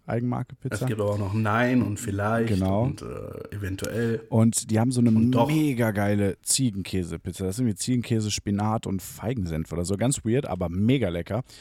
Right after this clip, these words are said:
Speaker 1: Ich total Bock drauf und war unglaublich fertig.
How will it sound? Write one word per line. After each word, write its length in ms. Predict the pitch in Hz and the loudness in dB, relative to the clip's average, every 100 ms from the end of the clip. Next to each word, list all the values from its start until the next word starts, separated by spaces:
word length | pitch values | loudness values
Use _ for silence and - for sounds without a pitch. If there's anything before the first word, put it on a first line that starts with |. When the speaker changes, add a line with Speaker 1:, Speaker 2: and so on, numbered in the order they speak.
| - - | -20 -10
Speaker 1:
Ich 80 | |
total 280 | - 95 98 | -6 -2 0
Bock 200 | 98 117 | 2 0
drauf 260 | - 95 117 - - - - | 2 0 -2 -8 -20 -20 -12
und 200 | - 107 | -4 0
war 260 | 95 120 120 - | 4 6 4 2
unglaublich 600 | 165 160 110 101 95 - | 2 4 4 2 -2 -2
fertig. 480 | 90 92 113 - | -2 0 -2 -4